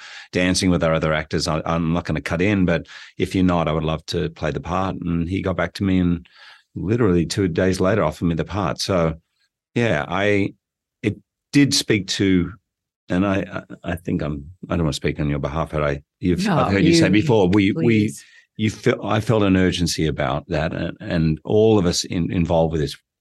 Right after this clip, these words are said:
Speaker 1: project felt that urgency. And,
Speaker 2: Mm.
Speaker 1: and it's so gratifying now as the movie's coming out that these conversations, that other people are feeling that same urgency to the
Speaker 2: Mm.
Speaker 1: story.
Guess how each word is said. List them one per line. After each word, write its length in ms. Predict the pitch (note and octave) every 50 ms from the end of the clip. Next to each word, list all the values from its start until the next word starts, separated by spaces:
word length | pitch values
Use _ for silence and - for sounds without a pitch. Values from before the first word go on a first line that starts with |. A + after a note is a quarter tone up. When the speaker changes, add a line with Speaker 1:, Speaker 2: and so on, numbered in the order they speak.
| _ -
Speaker 1:
project 400 | - D#2+ D2+ D2 - C#2 C2 -
felt 260 | - - F#2+ D#2+ D#2
that 180 | - D2 C#2+ C#2
urgency. 460 | C#2+ C#2+ C#2+ C#2+ C#2 - - D#2 D2+
And, 280 | C#2+ C#2 - - - D#3
Speaker 2:
Mm. 60 | D3 D3 C#3+ - - - - - -
Speaker 1:
and 120 | G2 F#2+
it's 100 | F#2+ F#2 -
so 140 | A#2 G#2 F#2+
gratifying 880 | D#2 G2+ G2 F#2 F2+ F2+ E2+ - - E2 E2 D#2 D2 D2 D2+ D2 C#2+ C#3
now 500 | C#3 F2 F2 E2+ F2 F2 E2 D2+ D2+ D2+ D2+
as 140 | D2 -
the 60 | - F2+
movie's 320 | D#2+ D#2+ D#2 D2 D#2 -
coming 280 | - - D#2+ D#2 D2+ D#2
out 200 | D2+ D2 C#2+ -
that 100 | E2 D2+
these 160 | D#2 D2 C#2+
conversations, 760 | - - E2+ D2+ C#2+ D2+ - D2+ C#2+ C#2+ - - D2+ C#2 - F2 - - - _ _ _ _ _ _ _ -
that 140 | A2+ A#2 G2+
other 180 | G2+ G#2 F#2+
people 280 | F2+ - G2 F2+ - E2
are 40 | D#2
feeling 260 | D#2 - F#2 E2+ D#2+ D2+
that 160 | C#2+ C#2+ C#2
same 300 | - - D#2+ D2 C#2+ D2
urgency 440 | C#2+ C2+ C2 - D2+ C#2+ - - C#2+
to 100 | - - -
the 60 | F2+
Speaker 2:
Mm. 20 | E2
Speaker 1:
story. 400 | D#2+ D#2+ C#2+ B1+ B1 C#2 C#2